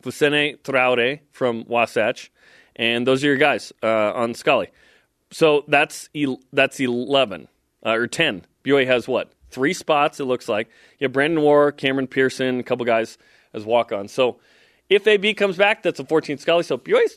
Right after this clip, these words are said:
three spots to find a point guard or two.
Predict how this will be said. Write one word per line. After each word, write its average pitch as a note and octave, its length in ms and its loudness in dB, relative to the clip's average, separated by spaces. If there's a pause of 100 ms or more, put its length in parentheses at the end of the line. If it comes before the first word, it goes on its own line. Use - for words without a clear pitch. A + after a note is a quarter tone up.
three D3+ 300 -4
spots - 640 -8 (200)
to C3 80 -8
find B2+ 440 0 (400)
a B2+ 100 2
point A#3 300 -4
guard F#3 340 0
or C#3 160 -2
two. A#2+ 560 -2